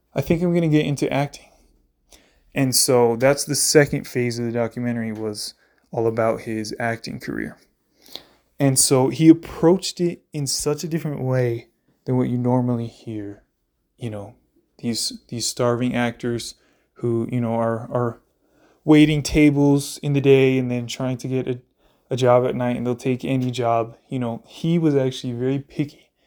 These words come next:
because, once again, you know, using his visualization technique,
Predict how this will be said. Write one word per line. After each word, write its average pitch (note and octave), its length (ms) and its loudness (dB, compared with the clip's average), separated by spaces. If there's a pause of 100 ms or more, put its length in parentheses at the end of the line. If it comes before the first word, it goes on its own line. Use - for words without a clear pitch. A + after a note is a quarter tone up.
(420)
because, A2 540 -6 (380)
once A#2 200 -10
again, C3+ 420 0
you A#2+ 140 -10
know, A2+ 240 -8
using B2 300 -6
his B2 180 -4
visualization C3 960 0
technique, B2+ 760 -8